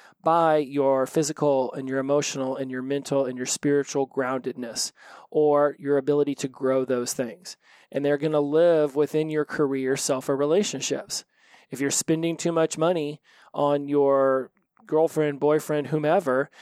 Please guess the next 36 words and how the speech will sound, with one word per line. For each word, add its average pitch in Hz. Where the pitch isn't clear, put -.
then 151
your 160
relationships 160
under 151
emotional 147
could 156
be 170
taxing 170
you. 120
And 139
a 143
way 156
to -
begin 151
to 143
resolve 156
some 151
of 143
that 143
emotional 143
frustration 143
you 135
feel 139
around 147
this 143
particular 139
person 165
would 160
be 156
to 175
sit 170
down 147
and 156
have 147
a 156
conversation 151